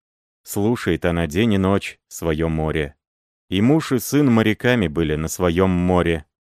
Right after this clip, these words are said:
Пришли и убили сына.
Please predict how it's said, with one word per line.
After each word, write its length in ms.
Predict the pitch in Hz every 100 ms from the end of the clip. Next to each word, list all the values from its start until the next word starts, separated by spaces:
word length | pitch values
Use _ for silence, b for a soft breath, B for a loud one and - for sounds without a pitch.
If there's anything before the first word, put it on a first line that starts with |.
| _ _ _ _ -
Пришли 640 | 82 78 - 82 92 98 _ _ _ -
и 100 | 110
убили 460 | 120 85 90 80 78
сына. 500 | - 82 76 73